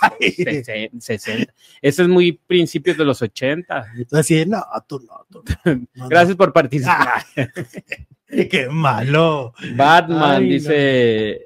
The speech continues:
Speaker 2: Marco Antonio Ochoa.
Speaker 1: Ah,
Speaker 2: ¿Pero cuál
Speaker 1: Batman?
Speaker 2: Batman? ¿La
Speaker 1: Uf.
Speaker 2: de la nueva trilogía
Speaker 1: Hay
Speaker 2: o la
Speaker 1: muchos Batman.
Speaker 2: Mm, pues empezó en los, por allá, uh, lejos.
Speaker 1: Ujú.
Speaker 2: Mm,
Speaker 1: Sí,
Speaker 2: ¿qué
Speaker 1: sí,
Speaker 2: más?
Speaker 1: sí.
Speaker 2: ¿Qué más? El Santo, la del Rey León.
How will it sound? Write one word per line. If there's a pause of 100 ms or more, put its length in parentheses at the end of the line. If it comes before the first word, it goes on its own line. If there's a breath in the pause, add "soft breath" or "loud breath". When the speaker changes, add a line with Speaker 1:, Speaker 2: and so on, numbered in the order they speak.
Speaker 2:
Marco
Antonio
Ochoa.
Speaker 1:
Ah,
Speaker 2:
¿Pero
cuál
Speaker 1:
Batman?
Speaker 2:
Batman?
¿La
Speaker 1:
Uf.
Speaker 2:
de
la
nueva
trilogía
Speaker 1:
Hay
Speaker 2:
o
la
Speaker 1:
muchos
Batman.
Speaker 2:
Mm,
pues
empezó
en
los,
por
allá,
uh,
lejos.
Speaker 1:
Ujú. (960)
Speaker 2:
Mm,
Speaker 1:
Sí,
Speaker 2:
¿qué
Speaker 1:
sí,
Speaker 2:
más?
Speaker 1:
sí.
Speaker 2:
¿Qué
más?
El
Santo,
la
del
Rey
León.